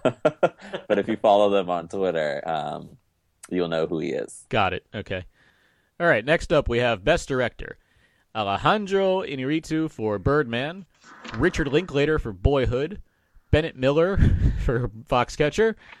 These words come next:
Speaker 2: Wes Anderson for The Grand Budapest Hotel, <laughs> and Morten Tyldum for The Imitation Game. Um, <laughs> I mean,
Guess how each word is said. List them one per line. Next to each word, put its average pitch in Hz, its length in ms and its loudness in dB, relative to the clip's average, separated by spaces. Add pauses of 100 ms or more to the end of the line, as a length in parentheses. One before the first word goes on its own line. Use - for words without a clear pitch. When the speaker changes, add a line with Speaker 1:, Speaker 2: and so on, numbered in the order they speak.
(360)
Speaker 2:
Wes 127 240 6
Anderson 165 560 0
for 131 180 -2
The 113 100 -4
Grand 147 260 -2
Budapest 139 420 2
Hotel, 143 560 -2 (1500)
<laughs> - 0 - (300)
and 139 260 2
Morten 339 360 6 (100)
Tyldum 131 520 6
for 127 140 0
The 139 140 -2
Imitation 139 540 0
Game. 98 320 -8 (580)
Um, 143 640 2
<laughs> - 40 2
I 254 680 0
mean, 254 580 -2